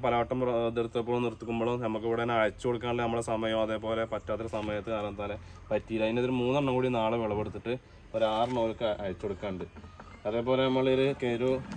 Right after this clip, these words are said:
കഴിഞ്ഞ പ്രാവശ്യം ഞാൻ പറഞ്ഞത് നമ്മൾ പയറിൽ മുഞ്ഞ നന്നായിട്ട് കയറിയിരിക്കണം എന്നുള്ളത്. പയർ നന്നായിട്ട് തന്നെ മുഞ്ഞ കയറി. ഏ, വീണ്ടും നമ്മളിതാ പയർ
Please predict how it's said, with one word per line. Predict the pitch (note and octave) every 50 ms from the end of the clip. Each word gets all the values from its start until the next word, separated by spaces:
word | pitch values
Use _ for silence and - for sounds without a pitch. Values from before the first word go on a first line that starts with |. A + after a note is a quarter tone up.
| - - - -
കഴിഞ്ഞ | A#2+ A#2+ A#2+ B2+ B2
പ്രാവശ്യം | C3 C3 C3 B2 - C3+
ഞാൻ | C3+ C3+ B2+ B2+
പറഞ്ഞത് | A#2+ B2 B2 B2 B2 B2
നമ്മൾ | A#2+ A#2+ A#2+ B2 B2 B2+ - - - - - - - - - - - - - -
പയറിൽ | A#2 A2+ A2+ A2+ A2+ A2+ A#2 B2+ C3+ C3+ B2+
മുഞ്ഞ | A#2 A#2 A#2 B2 B2+ B2
നന്നായിട്ട് | A#2 A2 A2 A#2 A#2+ A#2+ A#2+ B2 A#2+ A2+
കയറിയിരിക്കണം | A2+ G#2+ G#2 G#2 G2 F#2+ G#2+ G2+ G2+
എന്നുള്ളത്. | G2+ G2 F#2 F#2 F2 E2+ - - - - - - -
പയർ | G#2 G#2 G#2 G#2+ G#2+ A#2+ B2+ C3 C3 - - -
നന്നായിട്ട് | G#2+ G#2+ G#2+ A2 A2+ A2+ A#2+ C3
തന്നെ | C#3 C#3 C3+
മുഞ്ഞ | B2+ A#2+ A#2 A#2 A#2 A2+
കയറി. | A#2 G#2+ G#2 G#2 A2 A2 - - - - - - - - - G#2+
ഏ, | A2 A2 A2+ A#2+ A#2+ - - - - G#2 - - G#2
വീണ്ടും | G#2+ G#2+ A2 A#2 B2+ B2+
നമ്മളിതാ | A#2+ A#2 A2+ A#2+ A2 A2+ A2 A2+ A2+ A2+ - - - - -
പയർ | G2+ G2+ G2+ G2+